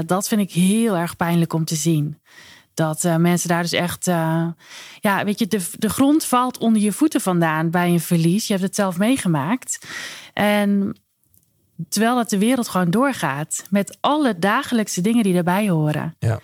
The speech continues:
Speaker 1: En dat is zo intens. Eh, er is he-, daardoor ook heel erg weinig ruimte en tijd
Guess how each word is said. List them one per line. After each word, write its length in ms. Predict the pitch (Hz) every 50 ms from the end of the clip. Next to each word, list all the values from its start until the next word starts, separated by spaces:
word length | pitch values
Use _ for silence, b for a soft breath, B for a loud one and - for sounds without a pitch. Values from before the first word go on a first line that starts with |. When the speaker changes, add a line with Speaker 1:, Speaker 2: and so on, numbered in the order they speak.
| B B B B B B
Speaker 1:
En 120 | - 202 208
dat 160 | 214 208 -
is 260 | 233 220 196 - -
zo 260 | - 233 262 294 311
intens. 840 | 285 - 233 214 - 240 226 190 156 160 190 - - - - - - - _ _ B B B B B B B B
Eh, 400 | B - 196 202 202 202 196 190
er 140 | 190 185 196 214 214 226
is 100 | 208 180
he-, 200 | 202 226 262 226
daardoor 360 | 196 220 226 247 247 233 214
ook 100 | 208 -
heel 340 | - 190 220 262 302 269 240
erg 160 | 214 208 196
weinig 500 | - 185 190 196 202 233 254 233 208 - -
ruimte 520 | 180 185 196 214 247 302 330 320 - 285 277 269 202
en 200 | - 185 180 175
tijd 560 | - 196 190 214 269 320 330 - - -